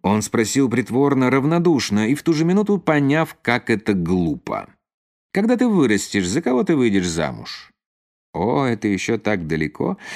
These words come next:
Вероятно, ни за кого. Я пока не думала». «Не воображай, пожалуйста, что мне это очень интересно». «Тогда зачем ты спрашиваешь?»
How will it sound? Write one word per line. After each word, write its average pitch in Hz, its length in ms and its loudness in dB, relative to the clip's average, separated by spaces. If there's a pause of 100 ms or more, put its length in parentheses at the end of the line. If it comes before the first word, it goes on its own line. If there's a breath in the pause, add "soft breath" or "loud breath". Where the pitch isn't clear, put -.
(200 loud breath)
Вероятно, 185 540 2
ни 123 140 2
за 101 160 0
кого. 80 440 0
Я 64 300 -2 (180)
пока 170 220 0
не 156 120 0
думала». 67 420 -6 (560 loud breath)
«Не 139 160 0
воображай, 123 500 0
пожалуйста, 78 640 -6
что - 220 -8
мне 80 160 -4
это 82 300 -8
очень 110 460 -4
интересно». - 720 -10 (340)
«Тогда 76 280 -4
зачем 76 360 -6
ты - 100 -12
спрашиваешь?» - 760 -10